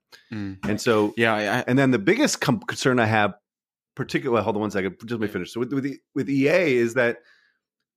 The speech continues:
Speaker 2: the business model, the unit economics don't work on this thing, right? So this is not an issue for Google or Microsoft for that matter, but for E A in particular. If you take a game that's like a fifty to a hundred hour experience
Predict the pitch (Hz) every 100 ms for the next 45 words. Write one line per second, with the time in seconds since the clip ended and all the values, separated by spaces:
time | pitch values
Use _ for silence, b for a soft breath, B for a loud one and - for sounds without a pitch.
0 | _ _ 135 139 147 214 233 180 151 120
1 | 120 208 233 185 147 135 135 127 - 175
2 | 180 147 180 135 107 92 - 98 85 90
3 | 104 113 - 123 113 208 226 170 156 185
4 | 147 143 151 - 85 104 107 156 175 -
5 | 110 127 101 113 143 151 147 147 143 131
6 | 143 139 104 - 101 131 127 127 101 117
7 | 123 143 160 B B B 117 233 - 226
8 | 165 127 127 117 104 113 95 - 139 151
9 | 110 113 117 110 107 92 - 95 104 131
10 | 160